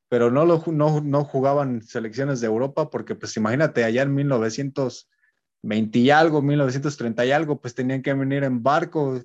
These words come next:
de gastarse todo un mes en el barco para venir a América a jugar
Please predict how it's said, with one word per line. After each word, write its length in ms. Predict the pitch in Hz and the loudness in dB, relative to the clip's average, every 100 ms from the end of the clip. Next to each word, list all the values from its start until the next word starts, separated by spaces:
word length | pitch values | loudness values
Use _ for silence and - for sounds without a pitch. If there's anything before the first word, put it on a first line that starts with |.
| _ | _
de 100 | 131 | -12
gastarse 880 | 120 120 139 131 156 135 117 107 104 _ _ | -6 -4 -4 -4 -2 0 0 -2 -4 _ _
todo 220 | - 151 151 | 0 2 2
un 140 | 139 | 2
mes 240 | 147 160 | 2 2
en 100 | 160 | -2
el 100 | 120 117 | -4 -2
barco 340 | 151 160 156 | -4 -4 -6
para 180 | 120 113 | -4 -2
venir 260 | 110 127 139 | -4 -4 -4
a 40 | |
América 640 | 131 156 160 160 147 120 | -4 -4 -4 -4 -4 -2
a 60 | 107 | -6
jugar 500 | - 117 131 160 - | -8 -6 -4 -4 -8